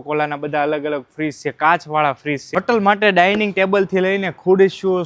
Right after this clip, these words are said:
સોફા, એ to ઝેડ વસ્તુ હતી. પલંગ પણ તમારે કદાચ હોટલ બોટલ બનાવવી હોય અથવા તો કોઈને ઘર ઘરાવ લેવો હોય, મળી જશે માત્ર પંદરસો રૂપિયાથી સ્ટાર્ટિંગ. કાર્પેટ છે બધી અલગ અલગ. એ સેફ્ટી માટે,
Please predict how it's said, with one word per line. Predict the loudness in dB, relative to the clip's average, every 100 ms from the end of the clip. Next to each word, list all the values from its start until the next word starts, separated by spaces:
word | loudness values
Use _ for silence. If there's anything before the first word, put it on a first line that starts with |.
| -2
સોફા, | -4 -2 2 2 2 -2 -8
એ | -8
to | -4
ઝેડ | 0 0 -2
વસ્તુ | -8 -8
હતી. | -6 -4
પલંગ | -4 -4 -4
પણ | -6 -2
તમારે | 0 0 0
કદાચ | 0 0 0
હોટલ | -2 0 2
બોટલ | 0 0 0 0
બનાવવી | 0 0 0 0
હોય | -2
અથવા | -4 -6
તો | -6
કોઈને | -4 -4 0
ઘર | 0 0
ઘરાવ | -4 -4 -4
લેવો | -4 -4
હોય, | -6 _ -2
મળી | 0 2
જશે | 0 -2 0
માત્ર | 0 0 0
પંદરસો | 0 2 2 2 -2
રૂપિયાથી | 0 0 0 0 -4 0
સ્ટાર્ટિંગ. | -2 -2 -8 -10 -4
કાર્પેટ | -2 -2 -6 -14 -12
છે | -12
બધી | -12 -10 -8
અલગ | -8 -6 -8
અલગ. | -8 -8
એ | -2
સેફ્ટી | 0 0 0 -2
માટે, | -2 -2